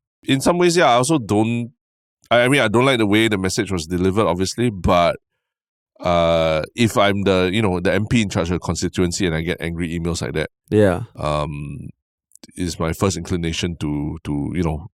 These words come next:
Speaker 1: post the email and, and sort of shame the, the person who emailed also. Uh, that, that's just something to think about, lah, right?
Speaker 2: Yeah.
Speaker 1: Yeah, yeah, yeah.
Speaker 2: Because
Speaker 1: Especially if that's your job, like,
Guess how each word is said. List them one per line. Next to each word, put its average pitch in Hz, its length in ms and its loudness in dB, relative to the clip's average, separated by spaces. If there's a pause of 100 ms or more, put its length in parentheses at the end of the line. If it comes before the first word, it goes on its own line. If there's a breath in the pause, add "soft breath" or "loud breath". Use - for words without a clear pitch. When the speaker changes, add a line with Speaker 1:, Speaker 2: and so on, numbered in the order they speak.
(200)
Speaker 1:
post 92 280 2
the 73 180 -2
email 85 320 -2
and, 78 180 -6 (140)
and 82 200 -12
sort 87 180 0
of 73 80 -6
shame 82 400 -2
the, 80 320 -6 (160)
the - 400 -6
person 85 260 -4
who 85 80 -8
emailed 82 300 -6
also. 123 300 -2 (720)
Uh, 73 200 -4
that, 104 180 2
that's 117 200 2
just 113 300 0
something 101 260 -2
to 87 80 -6
think 92 140 -2
about, 85 260 0
lah, 78 240 -6
right? 78 180 -4 (120)
Speaker 2:
Yeah. 95 400 6
Speaker 1:
Yeah, 78 160 -6
yeah, - 160 -8
yeah. - 140 -10
Speaker 2:
Because - 180 2
Speaker 1:
Especially 131 280 6
if 101 100 -2
that's 120 200 2
your 87 120 0
job, 85 340 0
like, 82 160 0